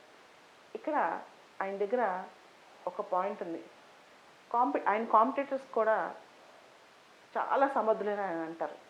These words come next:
"నా కాంపిటీటర్స్ నేను అనుకున్న దానికంటే కూడా ఎక్కువ స్ట్రెంగ్త్ ఉంది,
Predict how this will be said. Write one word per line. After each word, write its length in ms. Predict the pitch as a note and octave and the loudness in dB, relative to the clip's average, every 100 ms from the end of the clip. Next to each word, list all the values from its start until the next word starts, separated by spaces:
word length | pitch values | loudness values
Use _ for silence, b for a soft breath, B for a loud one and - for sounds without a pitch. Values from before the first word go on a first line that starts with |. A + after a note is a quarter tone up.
| - - - - - - - | -20 -20 -20 -20 -20 -20 -6
"నా 140 | G3 | -4
కాంపిటీటర్స్ 920 | G3 G3 A#3+ C#4+ C#4 A#3+ A#3 G3 F3 F#3 - - - - - | 4 4 6 2 0 -2 -6 -6 -6 -6 -14 -20 -20 -20 -14
నేను 200 | G3+ G#3 | -8 0
అనుకున్న 400 | F3+ A3 A#3 C4+ | 0 2 0 0
దానికంటే 500 | B3 G#3 G3+ F#3 F#3+ | 0 -2 -4 -8 -8
కూడా 380 | F#3+ E3+ F3 - - - - - - - | -4 -2 -2 -6 -10 -20 -20 -20 -20 -6
ఎక్కువ 360 | G3 - - C4+ | -6 -4 -2 -2
స్ట్రెంగ్త్ 400 | - G#3 G3 G#3+ | 0 -2 -2 -2
ఉంది, 280 | F#3 G#3 | -4 -8